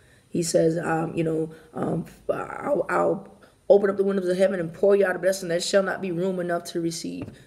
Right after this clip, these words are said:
the overflow. You know, he'll fill your cup and the excess run over, overflow. We were always meant to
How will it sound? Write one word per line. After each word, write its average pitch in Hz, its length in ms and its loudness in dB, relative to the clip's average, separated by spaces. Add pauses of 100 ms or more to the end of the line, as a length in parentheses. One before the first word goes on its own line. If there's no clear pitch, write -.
(120)
the 190 160 -2
overflow. - 760 0 (280)
You - 80 -6
know, 160 140 -2
he'll 175 200 -4
fill 208 320 2
your 196 120 4
cup 190 360 0
and 170 240 -8 (180)
the 156 180 -2
excess 170 380 2
run 180 200 -2
over, 185 420 2
overflow. 202 680 0
We 190 120 -2
were 202 180 2
always 208 400 0
meant 190 220 -6
to - 140 -10